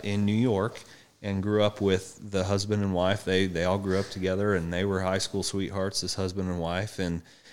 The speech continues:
Jen was working in New York and, uh, had visited Colorado and wanted to move out there and was in the process of, of moving to Colorado. And Jason got hurt that night, February twentieth, two thousand ten.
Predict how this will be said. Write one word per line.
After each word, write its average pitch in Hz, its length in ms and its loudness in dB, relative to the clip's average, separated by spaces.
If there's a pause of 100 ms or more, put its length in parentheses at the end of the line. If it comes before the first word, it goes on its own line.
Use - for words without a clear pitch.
(140)
Jen 98 380 4
was 92 160 0
working 98 400 2
in 98 140 2
New 95 140 2
York 90 460 -2 (160)
and, 90 420 -2
uh, 85 300 -2
had 87 140 -8
visited 98 440 -2
Colorado 98 680 0
and 85 240 -4
wanted 95 300 0
to 95 60 -2
move 98 240 0
out 92 300 0
there 98 340 2
and 92 140 0
was 85 180 -4 (160)
in 98 140 -4
the 92 60 -4
process 98 600 0
of, 85 220 0 (460)
of 90 280 4
moving 101 380 4
to 87 80 -4
Colorado. 87 640 0
And 95 100 -2
Jason 92 380 2
got 92 140 0
hurt 120 300 -2
that 92 200 -2
night, 87 320 -4
February 95 400 -2
twentieth, 98 580 -4 (200)
two 101 100 -8
thousand 92 380 0
ten. 110 260 -2